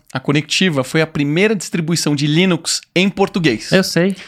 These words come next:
Speaker 1: Cara, esse cara é um gênio, um cara que eu acompanho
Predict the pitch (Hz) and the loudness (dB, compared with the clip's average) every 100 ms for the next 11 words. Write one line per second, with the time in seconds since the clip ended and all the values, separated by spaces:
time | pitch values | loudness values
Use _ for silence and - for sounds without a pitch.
0 | - - - - - _ - 175 135 123 | -20 -20 -20 -20 -20 _ -4 0 0 0
1 | - - 180 208 220 214 185 135 143 147 | -4 0 2 2 2 2 0 0 2 2
2 | 156 160 156 151 151 156 151 151 160 156 | 2 0 0 0 0 2 2 0 -2 -2
3 | 156 147 151 | -4 -2 -2